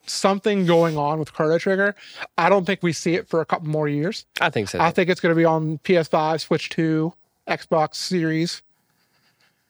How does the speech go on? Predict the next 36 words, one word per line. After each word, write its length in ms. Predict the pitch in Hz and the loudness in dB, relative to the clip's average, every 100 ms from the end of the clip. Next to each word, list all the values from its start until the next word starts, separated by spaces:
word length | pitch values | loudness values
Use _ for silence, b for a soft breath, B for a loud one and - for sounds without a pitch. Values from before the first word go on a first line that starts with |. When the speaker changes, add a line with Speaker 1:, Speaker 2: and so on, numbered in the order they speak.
| _ _ _ _ - | _ _ _ _ 0
Speaker 1:
I 100 | 160 | 2
think 100 | 165 | 2
it's 80 | 156 | 0
gonna 100 | 156 | 0
be, 200 | 156 151 | 2 0
like, 120 | 135 | -2
one 140 | 151 | -2
of 60 | 143 | -2
those 120 | 131 | -2
H 220 | 170 165 - | -4 -6 -4
D 140 | 190 | -4
two 200 | - - | -4 -8
D 240 | 311 185 - _ _ _ _ - | -6 -8 -10 _ _ _ _ -10
Speaker 2:
I 60 | 104 | -6
think 140 | 135 | -2
Speaker 1:
in 80 | 165 | -2
the 80 | 156 | 0
Speaker 2:
so. 40 | |
Speaker 1:
style 280 | 180 156 151 | 0 2 0
of, 80 | 147 | -2
like, 120 | 143 | -4
Octopath 760 | - - 127 147 127 123 - - | -8 -8 -6 -4 -4 -6 -12 -10
or, 420 | 180 165 170 170 _ _ _ _ _ _ _ _ _ _ _ _ _ _ - | -8 -6 -4 -6 _ _ _ _ _ _ _ _ _ _ _ _ _ _ -12
you 100 | - | -10
know, 100 | 170 - - | -10 -8 -6
uh, 160 | 160 | -4
Dragon 300 | 147 156 143 | 0 0 0
Quest 240 | 131 131 - | -4 -4 -2
three, 240 | 160 151 | 0 0
which 140 | 139 | 0
we're 80 | 147 | -4
never 120 | 135 | -4
getting, 300 | 135 139 135 135 | -2 -2 -2 -4
or 80 | |
Star 300 | 120 - 147 | -2 0 2
Ocean. 340 | 156 156 214 | 0 -4 -6